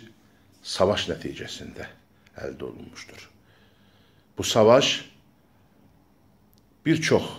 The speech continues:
hərbi okullarda, məktəblərdə hələ incələnəcək və öyrəniləcək.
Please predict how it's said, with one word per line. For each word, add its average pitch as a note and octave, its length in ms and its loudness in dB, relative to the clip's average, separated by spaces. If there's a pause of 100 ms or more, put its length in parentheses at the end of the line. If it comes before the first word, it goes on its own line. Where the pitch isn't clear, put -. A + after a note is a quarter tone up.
(840)
hərbi G#2 320 6
okullarda, F2+ 720 0
məktəblərdə D#2+ 760 -6 (680)
hələ A2 240 6 (140)
incələnəcək G2 880 2 (560)
və G2 180 2
öyrəniləcək. - 840 -6